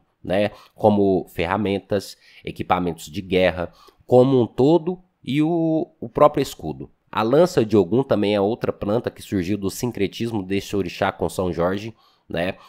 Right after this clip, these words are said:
O, no caso, o que fez que a lança também se tornasse um símbolo dele. Uma coisa interessante, quando, é, eu falo pra vocês que o símbolo de Ogum, além da espada,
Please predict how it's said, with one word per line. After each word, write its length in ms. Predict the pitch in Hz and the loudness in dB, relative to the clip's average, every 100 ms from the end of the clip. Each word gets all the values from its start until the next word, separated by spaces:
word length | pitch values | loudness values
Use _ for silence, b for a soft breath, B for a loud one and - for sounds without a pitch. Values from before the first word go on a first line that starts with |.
| B | B
O, 380 | - 90 92 85 | -8 -6 -4 -4
no 100 | 90 | -4
caso, 360 | - 92 95 98 | -4 -4 -6 -8
o 20 | |
que 140 | 98 | -12
fez 460 | - 92 101 117 - b b | -10 -8 -6 -8 -12 b b
que 80 | - | -6
a 60 | 92 | -4
lança 280 | 92 101 - | -2 -4 -4
também 300 | - 95 98 | -4 -2 -4
se 140 | - | -4
tornasse 440 | - 98 95 98 107 | 0 2 2 -2 -8
um 40 | |
símbolo 360 | - 104 95 123 | -8 -6 -4 0
dele. 280 | 90 139 - B B B | 0 -2 -8 B B B
Uma 100 | - | -8
coisa 240 | 98 113 110 | -2 0 0
interessante, 500 | 117 110 110 98 90 | -2 -4 -4 -4 -4
quando, 760 | - 104 104 98 95 85 78 - _ _ _ | -2 -2 0 0 0 0 -2 -6 _ _ _
é, 160 | - 90 | -10 -8
eu 100 | 90 | -4
falo 240 | 92 95 | -4 -4
pra 120 | - | -4
vocês 320 | 92 90 92 | -4 -6 -8
que 120 | - 101 | -8 -10
o 40 | |
símbolo 380 | - 117 117 107 | -4 -2 0 2
de 100 | 95 | 2
Ogum, 260 | 92 85 | 2 2
além 280 | 82 87 107 | 0 0 -2
da 80 | 110 | -2
espada, 680 | 95 - - 95 92 87 | -6 -8 -6 -4 -4 -6